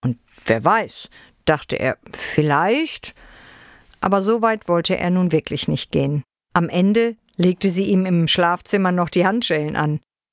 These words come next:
„Was ist so komisch?“, fragte Eva, als sie das Lächeln entdeckte, das um Jürgens Mundwinkel spielte. „Ach, nichts.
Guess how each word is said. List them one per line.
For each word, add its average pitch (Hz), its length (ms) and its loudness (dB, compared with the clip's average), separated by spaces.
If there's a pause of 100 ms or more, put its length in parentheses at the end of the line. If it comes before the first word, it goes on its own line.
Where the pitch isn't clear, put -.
(140)
„Was 233 160 0
ist 339 100 2
so 359 120 -2
komisch?“, 220 720 0
fragte - 300 -2
Eva, 175 580 0
als 185 140 0
sie 202 80 2
das 185 200 0
Lächeln 202 320 0
entdeckte, 196 760 0
das 185 180 0
um 220 120 4
Jürgens 202 360 0
Mundwinkel 160 600 0
spielte. 147 520 -2 (340)
„Ach, - 140 0
nichts. 196 460 0